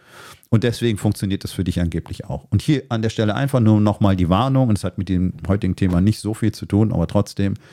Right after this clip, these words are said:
der ganze Scheiß funktioniert nicht, also gebt kein Geld dafür aus. Was ihr braucht, um erfolgreiche Unternehmer zu werden, ist Investment in euch selbst, in eure Persönlichkeitsentwicklung. Und zwar nicht mit irgend so einem Coaching-Vollidioten, der euch einen von Happy, Happy und Leichtigkeit und Freiheit und so erzählt,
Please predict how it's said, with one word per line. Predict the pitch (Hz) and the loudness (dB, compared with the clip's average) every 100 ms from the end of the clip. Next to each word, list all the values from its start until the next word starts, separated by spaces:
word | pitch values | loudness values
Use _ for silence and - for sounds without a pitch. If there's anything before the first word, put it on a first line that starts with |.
| - - - | -20 -16 -4
der | 107 | -2
ganze | 131 135 | -2 -2
Scheiß | 127 143 135 | -4 -4 -2
funktioniert | 139 131 135 131 135 131 | -2 -2 0 0 0 0
nicht, | 95 - | -2 -2
also | - 101 | 0 0
gebt | 98 113 - | 2 -2 -2
kein | 110 101 | -2 0
Geld | 101 98 | 0 0
dafür | 98 - 95 | -2 -2 -4
aus. | 82 80 - - - | -4 -4 -8 -20 -6
Was | 101 110 | -2 -2
ihr | 147 | -2
braucht, | 117 113 127 | 0 2 2
um | 135 | 2
erfolgreiche | 120 110 117 110 110 110 | 0 2 0 0 0 0
Unternehmer | 110 101 101 110 | 0 2 4 4
zu | 107 110 | 2 -2
werden, | 98 98 104 104 - - _ | -2 0 0 -2 -8 -20 _
ist | - 113 | -2 -2
Investment | 120 101 107 - 107 | -2 -6 -6 -6 -4
in | 110 - | -2 0
euch | 101 - | -2 0
selbst, | 110 110 - | -2 -2 -4
in | 92 | -4
eure | 95 | -2
Persönlichkeitsentwicklung. | 92 101 87 120 127 - 92 - 82 82 87 | 0 0 2 2 2 0 -8 -8 -6 -4 -2
Und | 87 | -2
zwar | - 104 | -2 -4
nicht | 110 - | -4 0
mit | 104 | 2
irgend | 123 107 | 4 2
so | 107 | 2
einem | 95 | -4
Coaching-Vollidioten, | - 110 107 120 - - 123 123 117 123 135 | 0 2 2 -4 -6 -2 0 2 4 4 4
der | 110 101 | 2 2
euch | 101 - | 0 0
einen | 101 101 | 0 0
von | 92 | 0
Happy, | 92 107 - 85 | 2 0 0 0
Happy | 98 120 123 | 0 0 0
und | 92 | 2
Leichtigkeit | 90 117 - 127 127 127 | 2 0 -4 -4 0 0
und | 113 90 | 0 -6
Freiheit | - 95 127 151 | -2 0 2 2
und | 135 | 2
so | 127 | 0
erzählt, | 131 123 - 127 127 | -2 -6 -4 -4 -6